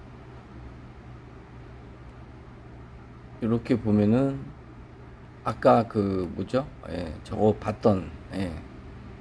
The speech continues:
V원택. 예, V원택은 오늘 요런 자리에서 쫙 쏜 거고,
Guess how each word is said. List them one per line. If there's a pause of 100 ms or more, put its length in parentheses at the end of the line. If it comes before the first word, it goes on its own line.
(560)
V원택.
예,
V원택은
오늘
요런
자리에서 (480)
쫙
쏜
거고,